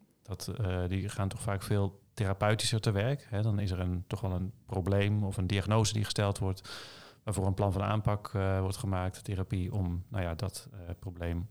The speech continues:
op te lossen of zo te maken dat iemand, eh, er-, ermee om, eh, kan gaan. Maatschappelijk werk wordt vaak ingeschakeld als er bijvoorbeeld, eh,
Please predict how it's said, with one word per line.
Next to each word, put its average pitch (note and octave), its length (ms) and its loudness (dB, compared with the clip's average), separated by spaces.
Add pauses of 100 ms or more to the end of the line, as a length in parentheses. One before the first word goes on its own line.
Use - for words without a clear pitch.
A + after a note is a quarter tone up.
(200)
op - 160 -4
te G#2 100 2
lossen G2+ 420 4
of G2+ 220 -2
zo F#2+ 160 2
te - 100 -6
maken F#2 240 0
dat F2+ 100 -4
iemand, F#2 340 -2
eh, F#2 280 0
er-, F#2+ 320 -4
ermee F2+ 240 -2
om, G#2 180 2
eh, G2+ 120 2
kan G2+ 180 0
gaan. G#2 320 -2 (720)
Maatschappelijk G#2 380 2
werk A2 140 4
wordt G2 160 -2
vaak F#2+ 180 -2
ingeschakeld F#2+ 540 -2
als G2+ 120 -4
er F2+ 200 -2
bijvoorbeeld, F2+ 480 -12
eh, G2 60 -14